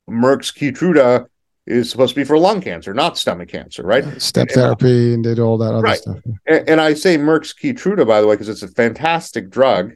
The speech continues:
Speaker 1: that, uh, initially was meant just for lung cancer when it got F D A cleared. But we actually ended up finding out early on, and we s-, we saw it earlier, and now others know this too, and it's being used for other tr-,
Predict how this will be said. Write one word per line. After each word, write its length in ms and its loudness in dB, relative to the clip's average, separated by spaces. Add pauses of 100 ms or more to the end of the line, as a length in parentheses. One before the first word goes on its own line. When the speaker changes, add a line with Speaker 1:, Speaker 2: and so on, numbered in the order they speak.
(160)
Speaker 1:
that, 220 -2 (160)
uh, 200 0 (160)
initially 420 -4
was 340 2
meant 280 -8
just 220 0
for 120 -6
lung 200 -2
cancer 440 0
when 100 0
it 40 -2
got 140 2
F 160 -2
D 100 -8
A 60 -4
cleared. 360 -4 (440)
But 100 0
we 220 2
actually 340 -2
ended 160 0
up 100 -2
finding 240 -2
out 120 0
early 260 2
on, 320 -2
and 160 -8
we 80 -8
s-, 120 -16
we 180 -8
saw 160 2
it 60 0
earlier, 320 2
and 80 -4
now 320 0 (320)
others 340 -2
know 160 2
this 180 -4
too, 280 0
and 140 -6
it's 200 -10
being 420 -8
used 300 -10
for 100 2
other 220 2
tr-, 80 -12